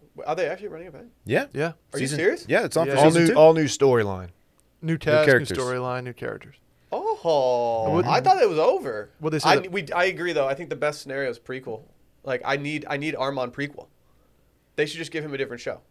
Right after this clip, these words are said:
Speaker 1: Not White Lotus season two, just Armand.
Speaker 3: The, the,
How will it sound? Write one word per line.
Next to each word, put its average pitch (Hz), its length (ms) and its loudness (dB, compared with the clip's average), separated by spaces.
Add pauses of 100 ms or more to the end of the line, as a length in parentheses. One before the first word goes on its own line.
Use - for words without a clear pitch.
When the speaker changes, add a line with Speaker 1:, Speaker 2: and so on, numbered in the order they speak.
(200)
Speaker 1:
Not 135 200 -4
White 131 160 -4
Lotus 127 200 -6
season 120 220 -16
two, 110 160 -16
just 120 180 -14
Armand. 107 400 -14 (2000)
Speaker 3:
The, 160 200 -4
the, 147 580 0